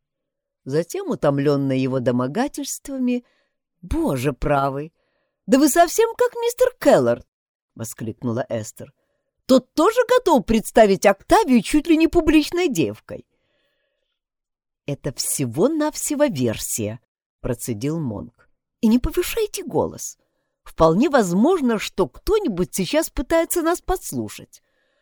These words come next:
Ваша спальня запирается на ключ?» «Нет». «Тогда засуньте ножку стула за дверную ручку и закрывайтесь на ночь хотя бы так».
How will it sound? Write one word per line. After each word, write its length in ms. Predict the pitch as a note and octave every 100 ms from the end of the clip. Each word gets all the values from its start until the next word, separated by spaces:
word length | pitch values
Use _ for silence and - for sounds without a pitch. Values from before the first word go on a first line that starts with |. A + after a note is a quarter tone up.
| _ _ _ _ _
Ваша 260 | D3 D3 F#3+
спальня 420 | - E3+ C3+ C3+
запирается 600 | B2+ C#3 G#3 D#4+ - C#4+
на 120 | C3+
ключ?» 480 | - A2+ A2+ - _ _ _ _ _ _ -
«Нет». 640 | G#3+ A3+ D3 D3+ - _ _ _ _ _ _ _ _ _ _ _ _ _ _ _
«Тогда 340 | - D3+ D3+ G#3+
засуньте 520 | G3 G#3 D#4+ C#4 A3+
ножку 400 | G#3 B3 - C4+
стула 340 | - D4+ F#3+
за 120 | D3+ D3+
дверную 480 | C3 D3+ D3 D#3
ручку 460 | D3+ D3 - - E3
и 180 | - A#3+
закрывайтесь 800 | G3 - G#3+ A3+ D4+ - G#3+ A#3+
на 160 | D4+
ночь 220 | D#4+ A#3
хотя 300 | - F3+ A#3+
бы 140 | G3+ G3
так». 440 | - F#2+ - -